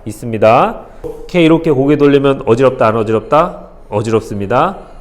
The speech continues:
고개 숙이고서 이렇게, 이렇게, 예, 조금 더 눈을 치켜뜨고 좌우로 이렇게 좀, 예, 회선을 해주셔야 돼요. 자, 처음에만 좀 그렇지 나중에는 그거 그렇게 어렵진 않아요.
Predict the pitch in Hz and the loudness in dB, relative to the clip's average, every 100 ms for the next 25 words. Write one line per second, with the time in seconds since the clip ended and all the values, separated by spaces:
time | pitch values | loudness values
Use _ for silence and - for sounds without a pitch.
0 | - - - 120 135 185 196 180 185 226 | -20 -10 -2 4 4 4 2 2 4 4
1 | 247 240 - 135 147 151 - 147 123 117 | 4 2 2 4 4 2 -2 2 2 2
2 | - 135 - - - - - - - 107 | -4 -8 -8 -18 -20 -20 -20 -18 -4 -4
3 | 98 - - - - - - 190 196 180 | -4 -12 -20 -20 -20 -16 -6 -4 -4 -2
4 | 175 131 135 139 - 190 190 170 165 180 | -2 0 -2 -6 -6 -8 -6 -8 -6 -6
5 | - 117 120 131 127 117 131 170 - - | -6 -2 2 4 2 0 -2 -2 -4 -10
6 | - 131 123 117 123 113 - - 104 113 | -16 -14 -12 -10 -10 -10 -18 -12 -8 -6
7 | 214 - - - - 190 180 147 175 190 | -8 -12 -20 -10 -6 -4 -2 -2 -4 -2
8 | 175 131 123 110 170 233 - - - - | -2 2 2 2 2 -2 -8 -18 -20 -20
9 | - - - - - - 269 285 233 214 | -20 -20 -20 -12 -12 0 2 2 2 2
10 | 214 160 156 160 208 117 101 113 196 196 | 2 4 2 2 2 2 0 0 2 0
11 | 170 185 110 - - 156 - 170 139 127 | 2 0 0 -4 -4 -4 -4 -2 0 0
12 | 143 95 98 95 87 | 0 -6 -6 -6 -6